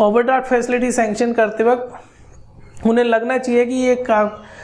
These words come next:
ये अकाउंट आपने बाकी में अपने personal use के लिए इस्तेमाल किया हुआ है। अब friends, ये मैंने आपके सामने प्रधानमंत्री जीवन, अ, प्रधानमंत्री जन धन की ऑफिशियल वेबसाइट खोली हुई है,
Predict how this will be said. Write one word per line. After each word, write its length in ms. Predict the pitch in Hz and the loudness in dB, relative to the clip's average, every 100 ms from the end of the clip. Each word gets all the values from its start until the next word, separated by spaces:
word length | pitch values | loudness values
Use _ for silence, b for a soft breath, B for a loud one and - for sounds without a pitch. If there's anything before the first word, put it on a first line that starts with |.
| B 220 | B 2
ये 340 | 247 254 254 | 2 2 0
अकाउंट 420 | 233 - 233 240 | -4 0 0 2
आपने 260 | 226 220 240 | 0 0 0
बाकी 400 | 214 202 196 240 | 0 -2 -2 -2
में 140 | 247 | 2
अपने 280 | 226 240 247 | 0 0 -2
personal 560 | 247 233 196 247 240 233 | 0 -2 -2 0 2 2
use 280 | 226 214 | 2 0
के 100 | - | 0
लिए 220 | 220 233 247 | 0 2 0
इस्तेमाल 480 | 220 - 214 220 | 0 -2 0 0
किया 260 | 214 - 190 | -2 -2 0
हुआ 300 | 160 156 151 | 2 0 -2
है। 160 | 147 160 - | -4 -12 -4
अब 180 | - 269 - | -2 -2 0
friends, 320 | 285 302 269 | 0 0 -2
ये 240 | 254 277 | 2 2
मैंने 260 | 285 277 277 | 2 0 0
आपके 380 | 254 240 247 262 | 0 -2 -2 0
सामने 340 | 262 240 254 | 0 0 0
प्रधानमंत्री 1000 | 262 226 208 226 247 247 240 247 262 262 - - B B B - | 0 -2 0 0 0 0 0 0 2 0 -6 -20 B B B 0
जीवन, 400 | 208 233 254 254 | 2 4 2 2
अ, 220 | 247 233 | 2 2
प्रधानमंत्री 720 | 233 - 226 233 247 247 262 | -2 -4 -2 0 0 0 0
जन 240 | 226 226 220 | 0 0 0
धन 200 | 247 247 | 0 0
की 160 | 254 | 2
ऑफिशियल 500 | 233 208 240 233 277 | 2 2 0 0 0
वेबसाइट 480 | 254 247 240 247 233 | 2 0 2 -2 -2
खोली 300 | - 214 220 | 0 0 0
हुई 240 | 214 202 | 0 2
है, 340 | 196 233 - | 2 -2 -6